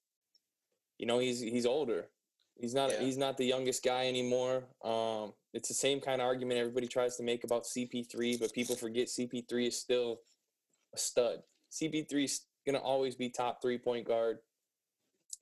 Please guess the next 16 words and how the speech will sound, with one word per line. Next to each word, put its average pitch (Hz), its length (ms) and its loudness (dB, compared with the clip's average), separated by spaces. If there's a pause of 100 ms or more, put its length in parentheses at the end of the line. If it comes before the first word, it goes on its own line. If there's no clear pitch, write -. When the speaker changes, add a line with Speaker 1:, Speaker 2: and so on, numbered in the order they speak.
(220)
Speaker 1:
just 117 160 -4
'cause 131 160 0
he's, 117 200 -4
he's 117 200 -6
got 120 200 0
the 117 80 -6
skill, 117 380 -2
man. 98 240 -8
He's, 117 160 -6
he's 113 240 -4 (420)
above 123 360 -2
and 117 100 -6
beyond 113 560 -2
most 113 300 -4
players. 110 560 0
Um, 110 400 -4